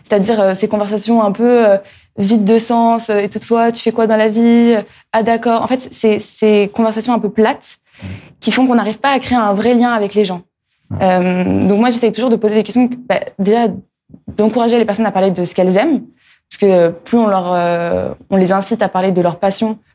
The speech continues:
Speaker 1: plus on va avoir des conversations intéressantes avec eux, parce que, euh, ce sera, ce sera fluide pour elles de partager. Et en plus, parce qu'on n'arrive pas à créer des liens avec, euh, les gens en parlant de sujets, euh,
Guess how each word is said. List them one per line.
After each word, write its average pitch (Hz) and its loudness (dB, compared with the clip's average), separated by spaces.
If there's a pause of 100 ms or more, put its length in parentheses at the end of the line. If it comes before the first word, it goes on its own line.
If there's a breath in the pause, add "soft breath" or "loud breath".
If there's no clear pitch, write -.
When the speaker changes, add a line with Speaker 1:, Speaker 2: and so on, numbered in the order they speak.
(140)
Speaker 1:
plus 220 2
on - 0
va 202 0
avoir 180 -2
des 175 -2
conversations 185 -4
intéressantes 208 0
avec 202 0
eux, 226 0 (400 soft breath)
parce 180 0
que, 208 0
euh, 175 2
ce - -6
sera, 180 0
ce 175 -12
sera 185 -6
fluide 240 0
pour 220 -2
elles 226 -2
de 196 -4
partager. 190 -2 (540 loud breath)
Et 196 0
en 180 0
plus, 254 -2
parce 208 -2
qu'on 202 0
n'arrive 190 -2
pas 262 -2
à 220 0
créer 202 0
des 185 2
liens 190 2
avec, 185 -4
euh, 175 2
les 175 0
gens 202 2
en 185 0
parlant 185 -2
de 175 -4
sujets, 190 0
euh, 170 0